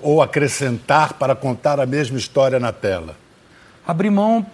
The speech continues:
Speaker 1: O que que
Speaker 2: de
Speaker 1: tem de diferente? As principais diferenças entre a história, personagens que
Speaker 2: Uhum.
Speaker 1: apareceram ou que sumiram?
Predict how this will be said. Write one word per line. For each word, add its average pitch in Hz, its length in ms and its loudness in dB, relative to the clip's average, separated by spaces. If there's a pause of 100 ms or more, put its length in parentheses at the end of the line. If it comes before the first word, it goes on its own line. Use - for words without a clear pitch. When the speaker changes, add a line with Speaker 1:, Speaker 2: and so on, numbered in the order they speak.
Speaker 1:
O 123 60 -10
que 165 80 -2
que 196 60 2
Speaker 2:
de 196 100 2
Speaker 1:
tem 202 120 2
de 170 120 0
diferente? 143 680 0
As 117 80 -8
principais 151 460 0
diferenças 147 640 -2
entre 135 240 -2
a 127 40 2
história, 135 420 2 (220)
personagens 127 680 0
que 131 80 -2
Speaker 2:
Uhum. 120 80 -2
Speaker 1:
apareceram 127 720 0
ou 104 80 -6
que 110 120 -8
sumiram? 110 540 -2